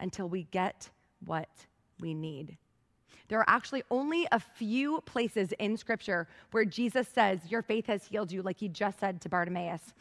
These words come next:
And it's always to lower class citizens, which I think is very interesting. And it's often in the midst of people who would not approve at all with the behavior that's happening. So I'm not gonna read you the stories, but I'll tell you where they are if you wanna go look 'em up.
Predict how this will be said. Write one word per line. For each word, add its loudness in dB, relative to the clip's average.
And 2
it's 0
always 6
to 0
lower 0
class 2
citizens, -4
which -6
I -2
think -4
is -4
very -2
interesting. -6
And 4
it's 0
often -2
in 0
the 2
midst 0
of 0
people -2
who 0
would 0
not 6
approve -2
at 8
all 0
with 2
the 0
behavior 2
that's -6
happening. -6
So -10
I'm 4
not 8
gonna 0
read 0
you -2
the 0
stories, -4
but -2
I'll 4
tell -2
you -4
where 2
they 4
are 4
if -8
you -6
wanna -2
go -2
look -4
'em -2
up. -4